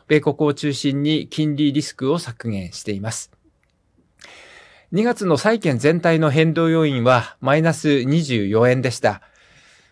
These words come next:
為替ヘッジ付きで投資をしています新興国債券や、米ドル建てソブリン債などがマイナス寄与と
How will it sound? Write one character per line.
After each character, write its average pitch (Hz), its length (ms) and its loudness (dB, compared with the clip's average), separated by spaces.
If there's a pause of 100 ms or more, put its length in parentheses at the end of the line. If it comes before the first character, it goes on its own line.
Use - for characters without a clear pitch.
(140)
為 143 160 6
替 143 140 0
ヘ 143 100 0
ッ 139 60 -2
ジ 151 120 -6
付 - 200 -6
き - 20 0
で 151 100 6
投 147 220 0
資 147 180 -2
を 139 80 2
し - 80 -8
て 147 120 2
い 139 80 0
ま 147 100 0
す 113 240 -2
新 147 300 -4
興 160 220 -6
国 156 300 -6
債 147 240 -2
券 104 240 -2
や、 107 300 -6 (480)
米 143 180 6
ド 151 140 2
ル 139 80 -4
建 139 120 4
て 139 260 2
ソ 139 180 -2
ブ 147 80 2
リ 143 80 0
ン 143 100 -2
債 131 260 0
な 143 120 0
ど 170 100 -2
が 123 400 0
マ 123 140 0
イ 120 40 0
ナ 117 120 -2
ス - 120 -14
寄 117 100 -4
与 113 120 -2
と 139 300 0